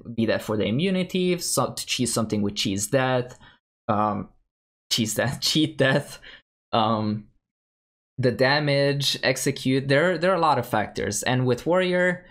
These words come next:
um, while warrior was always one of those classes that really brought the damage, it didn't really have the utility side.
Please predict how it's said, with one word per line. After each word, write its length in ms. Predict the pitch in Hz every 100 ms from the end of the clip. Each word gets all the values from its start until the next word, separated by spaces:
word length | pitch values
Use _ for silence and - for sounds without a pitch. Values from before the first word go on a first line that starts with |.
| - - _
um, 480 | 131 127 120 117 110
while 440 | - 131 190 208 -
warrior 460 | 143 175 175 170 175
was 280 | 143 123 -
always 580 | 113 175 214 220 180 -
one 200 | 135 139
of 100 | 131
those 220 | 120 113
classes 680 | - 117 123 123 120 117 - 123
that 500 | 120 113 107 110 123
really 300 | 123 135 127
brought 280 | 123 110 -
the 80 |
damage, 760 | 104 113 120 156 170 165 - - _ _ _
it 200 | 139 131
didn't 160 | 135 180
really 200 | 185 160
have 200 | 131 127
the 220 | 117 110
utility 540 | 117 107 - 127 117 107
side. 480 | - 90 - -